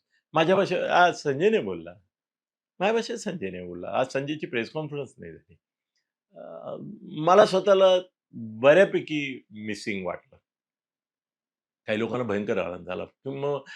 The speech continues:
आनंदाचं प्रमाण किती असेल महाराष्ट्रामध्ये? मला वाटतं सत्तर ऐंशी टक्के लोकांना आनंद झाला. किती?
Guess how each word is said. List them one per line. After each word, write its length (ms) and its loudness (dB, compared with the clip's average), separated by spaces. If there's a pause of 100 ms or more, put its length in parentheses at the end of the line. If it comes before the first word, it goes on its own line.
(140)
आनंदाचं 420 2
प्रमाण 280 2
किती 180 -4
असेल 360 -8 (120)
महाराष्ट्रामध्ये? 680 -6 (480)
मला 120 0
वाटतं 520 -4 (380)
सत्तर 320 -4
ऐंशी 240 0
टक्के 260 -6
लोकांना 320 -4
आनंद 280 -8
झाला. 220 -12 (1120)
किती? 260 -12